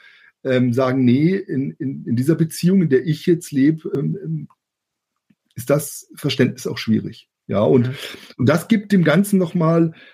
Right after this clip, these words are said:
Speaker 1: aus meiner Sicht auch einen neuen Twist, ja, weil es, ähm, nicht in diesen allgemeinen Absolutheitsanspruch geht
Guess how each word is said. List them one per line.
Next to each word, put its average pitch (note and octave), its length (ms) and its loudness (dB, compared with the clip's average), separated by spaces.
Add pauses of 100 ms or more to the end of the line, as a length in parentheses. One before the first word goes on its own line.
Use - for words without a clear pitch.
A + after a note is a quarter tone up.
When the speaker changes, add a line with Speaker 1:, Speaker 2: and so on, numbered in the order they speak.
(140)
Speaker 1:
aus C3 280 -4
meiner D3+ 340 4
Sicht E3+ 220 -2
auch A#2 140 -8
einen C3+ 100 -2
neuen B2+ 420 0
Twist, - 800 -2
ja, C3+ 380 2
weil C3 220 2
es, D#3+ 260 0 (560)
ähm, C#3+ 540 0 (600)
nicht D#3 500 2
in D3 140 -4
diesen C#3+ 440 -4 (760)
allgemeinen D3 880 2
Absolutheitsanspruch F3 1200 -6
geht G3 360 -6